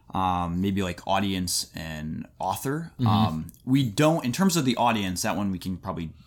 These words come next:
Speaker 1: tackle pretty quickly 'cause we
Speaker 2: Mm-hmm.
Speaker 1: don't know a whole lot
Speaker 2: Right.
Speaker 1: about the
Speaker 2: Yep.
Speaker 1: audience in this case.
Speaker 2: Mm-hmm.
Speaker 1: Normally that's helpful when we look at a book,
Speaker 2: Mm-hmm.
Speaker 1: um, 'cause knowing more about the audience,
Speaker 2: Yeah, it's not like
Speaker 1: knowing
Speaker 2: he's writing into a specific situation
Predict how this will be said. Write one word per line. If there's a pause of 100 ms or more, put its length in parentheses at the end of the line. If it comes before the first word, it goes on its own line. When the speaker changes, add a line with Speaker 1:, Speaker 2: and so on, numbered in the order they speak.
(260)
Speaker 1:
tackle
pretty
quickly
'cause
we
Speaker 2:
Mm-hmm.
Speaker 1:
don't
know
a
whole
lot
Speaker 2:
Right.
Speaker 1:
about
the
Speaker 2:
Yep.
Speaker 1:
audience
in
this
case.
Speaker 2:
Mm-hmm.
Speaker 1:
Normally
that's
helpful
when
we
look
at
a
book,
Speaker 2:
Mm-hmm.
Speaker 1:
um,
'cause
knowing
more
about
the
audience,
Speaker 2:
Yeah, (100)
it's
not
like
Speaker 1:
knowing
Speaker 2:
he's
writing
into
a
specific
situation